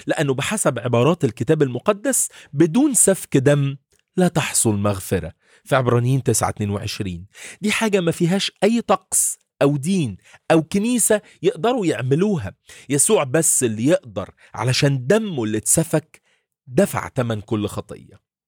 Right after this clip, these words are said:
بس علشان تمنع العدوى الروحية، محتاج تعالج جرح الخطية بعمق. ما تخليش خطاياك تتراكم وانت مش معترف بيها ومش متطهر.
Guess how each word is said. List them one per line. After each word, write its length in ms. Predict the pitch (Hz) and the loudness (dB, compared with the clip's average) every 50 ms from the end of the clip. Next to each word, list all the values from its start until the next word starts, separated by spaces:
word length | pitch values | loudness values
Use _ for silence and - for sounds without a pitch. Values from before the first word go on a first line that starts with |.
| _ _ _ _ _ | _ _ _ _ _
بس 240 | 175 240 233 - - | 0 0 2 2 2
علشان 500 | 170 135 156 165 165 - 202 196 170 - | 2 2 2 0 0 0 0 -2 0 0
تمنع 360 | - 254 302 294 247 151 107 | 0 0 0 0 -2 -4 -4
العدوى 440 | 104 101 87 120 156 139 131 110 104 | -4 -2 0 0 0 2 0 0 0
الروحية، 560 | 95 98 104 - - 151 147 147 143 139 135 - - - _ - | -2 -4 -6 -2 0 0 2 2 2 0 -2 -4 -12 -20 _ -8
محتاج 300 | 214 214 - - - 359 | -6 -6 -2 0 0 0
تعالج 640 | - - - 175 190 196 190 208 208 196 175 143 127 123 | 0 -2 -4 -2 0 2 2 2 2 2 0 -2 -2 0
جرح 320 | 170 196 190 - - - | 0 0 0 -2 -4 -6
الخطية 560 | 135 127 - - 123 - - 147 151 143 147 | -6 -4 -4 -4 -2 0 2 2 2 2 2
بعمق. 720 | 135 113 123 123 175 196 156 98 - _ _ - - - _ _ _ _ _ - | 2 2 2 2 4 2 2 -2 -8 _ _ -20 -20 -20 _ _ _ _ _ -6
ما 60 | 262 | -4
تخليش 400 | - - 302 269 262 285 - - | -2 0 0 0 0 -2 -4 -4
خطاياك 440 | - 175 160 - 143 156 185 - - | -4 -2 0 2 2 2 2 2 0
تتراكم 800 | - 131 113 - 120 117 135 156 151 - - 101 95 95 92 87 _ - - - - - | -2 -2 0 2 2 4 4 4 2 0 -2 -4 -4 -6 -8 -10 _ -20 -20 -20 -8 -6
وانت 180 | 190 185 - 151 | -6 -2 -2 -2
مش 240 | 117 113 110 - 120 | -2 -2 -4 -6 -6
معترف 540 | 104 98 101 - 147 151 143 127 - - | -8 -8 -4 -2 0 0 0 0 -2 -6
بيها 380 | 120 139 156 139 120 113 107 110 _ _ _ - | -4 -2 -2 -2 -2 -4 -8 -10 _ _ _ -2
ومش 360 | 151 170 202 254 233 - - | 0 0 0 0 0 -2 -2
متطهر. 640 | 123 110 - _ - 175 175 147 113 98 - - | -2 -2 -2 _ 0 0 0 0 -4 -8 -10 -10